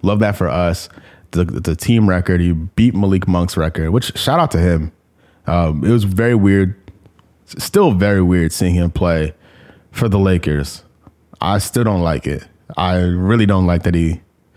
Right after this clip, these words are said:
joined that team for nothing. The Hornets got nothing back for him. Whatever.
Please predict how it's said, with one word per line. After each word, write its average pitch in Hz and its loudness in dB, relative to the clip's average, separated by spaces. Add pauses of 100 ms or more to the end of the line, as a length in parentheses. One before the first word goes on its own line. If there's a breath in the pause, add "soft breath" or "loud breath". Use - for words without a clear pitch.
(300 loud breath)
joined 95 2
that 82 0
team 82 -2 (840)
for 110 -2
nothing. 90 0 (500)
The 104 -2
Hornets 90 0
got 87 0
nothing 90 2
back 82 0
for 87 -2
him. 85 0 (680 loud breath)
Whatever. 95 0